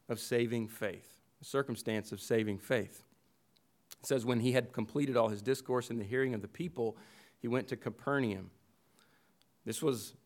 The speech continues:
A D twenty-nine in the fall. It was just a few months since Jesus had begun his ministry, uh, in the summer of A D twenty-nine, and now we see that he's going to Capernaum. Capernaum was,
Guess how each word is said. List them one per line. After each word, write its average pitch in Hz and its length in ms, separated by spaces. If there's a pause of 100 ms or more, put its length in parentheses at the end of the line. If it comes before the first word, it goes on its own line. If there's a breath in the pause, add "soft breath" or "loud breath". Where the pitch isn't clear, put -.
(140)
A 131 220
D 131 340
twenty-nine 131 840 (520)
in 113 60
the 107 60
fall. 131 600 (400 soft breath)
It 101 60
was 104 80
just 135 160
a 123 60
few 160 240
months 127 640 (460 soft breath)
since 110 380
Jesus 123 400
had 107 160
begun 127 400
his 113 220
ministry, 107 640 (680 soft breath)
uh, 98 200
in 101 140
the 104 60
summer 139 440
of 101 100
A 107 160
D 107 160
twenty-nine, 104 680
and 113 80
now 110 140
we 120 60
see 131 220
that 120 120
he's 117 140
going 117 280
to 110 60
Capernaum. 110 580
Capernaum 151 500
was, 113 200